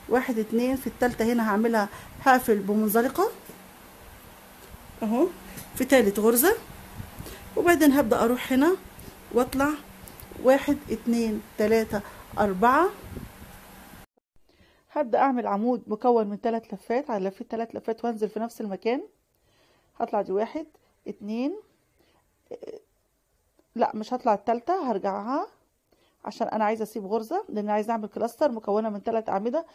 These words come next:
كل عمود بثلاث لفات. كده العمود الثالث لفيت ثلاث لفات، ودي واحد، اتنين، تلاته، هسيب غرزه منه برضو. يبقى كده عندي الغرز بتاعتي هتطلع منها كلها مره واحده. كده انا خلصت الايه، ال-،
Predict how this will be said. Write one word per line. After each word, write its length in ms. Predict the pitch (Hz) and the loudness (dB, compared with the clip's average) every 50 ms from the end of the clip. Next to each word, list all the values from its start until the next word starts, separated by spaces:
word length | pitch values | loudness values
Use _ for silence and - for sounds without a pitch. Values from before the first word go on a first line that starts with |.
| _ _ _ _ | _ _ _ _
كل 180 | - 262 254 233 | -2 0 2 2
عمود 280 | 208 185 202 220 226 196 | 0 0 0 -4 -6 -8
بثلاث 360 | 190 - 233 220 214 - 208 | -4 -2 -2 -2 -2 -4 -8
لفات. 260 | 190 - - 247 - | -10 -4 -4 -6 -4
كده 200 | - - 214 208 | -4 -2 -2 0
العمود 260 | 196 190 190 208 202 | 0 0 -4 -4 -8
الثالث 420 | 214 214 _ 226 220 226 269 349 349 - _ _ - | -10 -8 _ 0 0 0 0 -2 -6 -8 _ _ -12
لفيت 280 | 196 - - 233 - | -12 -10 -10 -10 -6
ثلاث 240 | - 214 220 214 - | -2 -4 -4 -2 -4
لفات، 240 | 196 - 226 214 220 | -8 -8 -6 -8 -8
ودي 120 | 214 208 | -6 -6
واحد، 180 | 220 214 - 190 | -6 -6 -6 -12
اتنين، 340 | 185 - _ 220 208 180 175 - _ - _ _ _ _ _ _ _ | -14 -10 _ -8 -6 -6 -8 -14 _ -20 _ _ _ _ _ _ _
تلاته، 460 | 196 185 196 214 220 - 294 339 349 - _ _ _ _ _ | -6 -4 -4 -4 -2 -2 -4 -4 -4 -8 _ _ _ _ _
هسيب 300 | - 226 - - 240 190 | -8 -6 -4 -6 -6 -2
غرزه 300 | 185 220 220 196 208 196 | -2 -2 -2 -2 -4 -6
منه 280 | 196 220 240 269 294 | -6 -4 -2 -2 0
برضو. 380 | 240 220 220 233 - 359 440 494 - _ _ _ _ _ _ - | 0 0 0 0 -2 -4 -4 -4 -8 _ _ _ _ _ _ -4
يبقى 140 | 208 214 | -4 -4
كده 200 | 214 - 220 214 | -2 0 0 0
عندي 220 | 202 214 214 196 208 | 0 -2 -2 -2 -2
الغرز 280 | 196 208 214 208 196 | -2 0 -2 -2 -4
بتاعتي 360 | 190 185 - 233 240 - - 320 | -6 -4 -4 -4 -4 -4 -6 -4
هتطلع 600 | - - 202 202 196 196 _ _ _ 214 185 170 | -4 -4 -4 -4 -6 -8 _ _ _ -2 -2 -2
منها 200 | 196 220 220 214 | -2 -2 -4 -4
كلها 320 | 214 - 202 202 214 214 | -4 -4 -4 -2 -2 -2
مره 240 | 202 214 214 202 202 | -2 -4 -2 0 0
واحده. 420 | 190 214 - - 240 302 392 494 - _ _ - - _ _ _ _ | 0 0 -2 -2 0 0 0 0 -4 _ _ -20 -20 _ _ _ _
كده 160 | - 277 247 247 | -4 0 2 2
انا 80 | 233 | 0
خلصت 400 | - - - 202 240 254 - - | 2 -2 0 0 0 -2 -2 -6
الايه، 360 | 240 175 - 220 254 269 - | -6 0 0 0 0 2 -2
ال-، 340 | 208 208 202 196 196 190 190 | -4 -4 -2 -2 -2 -2 -2